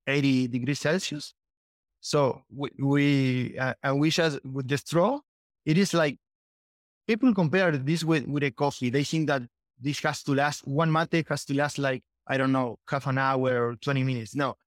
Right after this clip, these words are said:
it's just a little sip, sip after another.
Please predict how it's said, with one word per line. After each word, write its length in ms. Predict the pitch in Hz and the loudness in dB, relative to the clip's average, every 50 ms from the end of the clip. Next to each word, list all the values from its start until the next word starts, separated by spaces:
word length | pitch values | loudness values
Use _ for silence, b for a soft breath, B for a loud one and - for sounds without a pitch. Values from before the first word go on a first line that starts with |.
| _ _ _ | _ _ _
it's 300 | - 202 - - - - _ _ _ _ - | -2 -2 -2 -2 -4 -8 _ _ _ _ -8
just 400 | - - 185 107 113 - - - _ _ _ _ - | -4 -2 0 0 -2 -4 -8 -14 _ _ _ _ -4
a 120 | 123 135 | 0 2
little 260 | 147 160 170 180 165 139 | 4 4 4 4 2 0
sip, 320 | - - - 185 202 - - | 0 0 0 0 0 0 -4
sip 240 | - - 196 240 - _ _ _ - | -2 -2 -2 -2 -2 _ _ _ -6
after 300 | 135 135 123 - 143 139 | -4 -4 -2 -2 -2 -2
another. 380 | 135 139 160 180 185 240 269 | 0 0 0 2 2 2 0